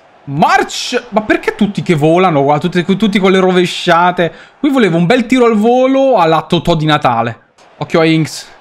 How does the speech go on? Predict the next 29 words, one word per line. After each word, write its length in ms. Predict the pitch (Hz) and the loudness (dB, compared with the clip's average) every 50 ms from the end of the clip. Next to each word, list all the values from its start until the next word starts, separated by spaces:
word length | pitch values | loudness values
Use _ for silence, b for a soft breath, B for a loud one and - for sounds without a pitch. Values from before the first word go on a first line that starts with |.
| - - - - | -20 -20 -16 -14
È 80 | - 131 | -8 -6
passato 360 | - 160 - - - 190 226 | -4 -4 -2 -2 0 0 2
in 60 | 208 | 2
qualche 300 | 208 254 262 - 359 370 | 2 2 2 2 2 2
modo! 1040 | 359 392 403 403 415 403 392 392 392 392 381 359 - 240 254 254 254 240 - - - - - - - - - - - - - - - - - - - - | 2 2 2 4 4 4 4 4 4 4 4 2 0 -2 -6 -10 -12 -16 -18 -20 -20 -20 -20 -20 -20 -20 -20 -20 -20 -20 -20 -20 -20 -18 -18 -18 -18 -16
Scusate, 400 | - - 185 160 196 247 226 240 | -10 -8 -2 0 0 0 2 2
ma 120 | 202 170 | 0 0
ha 40 | 160 | 0
tirato 280 | - 180 202 202 196 | 0 0 0 0 2
una 160 | 175 180 175 170 | 2 2 2 2
legna 520 | 180 190 202 214 240 262 262 262 277 269 | 4 4 4 4 2 2 2 2 0 0
che 140 | 262 208 185 | 0 0 0
non 120 | 175 170 | 0 0
mi 100 | 175 175 170 | 0 0 0
aspettavo. 840 | 170 - - - 208 202 202 202 170 156 147 143 147 135 131 127 - - | -2 -2 -4 -4 -4 -2 0 0 0 2 2 2 0 0 -2 -4 -8 -6
Guardatevi, 460 | - 151 160 180 196 196 160 151 147 - | -2 0 0 2 2 0 0 0 -2 -2
guardatevi 440 | 143 151 175 208 208 180 147 135 120 | -2 0 0 0 0 0 0 0 -2
F 100 | - - | -2 -6
R, 80 | 123 123 | -8 -6
si 80 | - | -6
viene 160 | - 170 165 139 | -4 -2 -2 0
a 20 | |
prendere 260 | - 160 185 202 196 | 0 0 0 2 0
il 60 | 190 | 0
pallone. 440 | - 156 143 135 127 120 117 113 - - _ _ _ _ | 0 0 0 0 0 -2 -2 -4 -8 -12 _ _ _ _
E 100 | - 151 | -6 -2
poi 120 | 156 233 | -2 0
c'è 140 | - - 147 | 0 0 0
Inciso 760 | 147 160 170 170 - - - - 233 254 254 233 277 294 294 | 0 0 0 -2 -2 -4 -2 0 0 0 0 0 -2 -2 -4